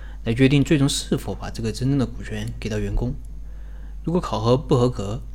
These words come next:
那么中途可能就会取消员工的股权激励资格。同时啊，因为这个账面增值权它是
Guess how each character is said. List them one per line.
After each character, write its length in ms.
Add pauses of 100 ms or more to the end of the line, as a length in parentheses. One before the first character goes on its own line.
(140)
那 60
么 80
中 240
途 160
可 140
能 100
就 120
会 80
取 200
消 220
员 160
工 180
的 240 (760)
股 60
权 120
激 120
励 100
资 220
格。 160 (840)
同 140
时 100
啊， 220
因 200
为 160
这 140
个 260
账 200
面 140
增 160
值 60
权 200
它 140
是 260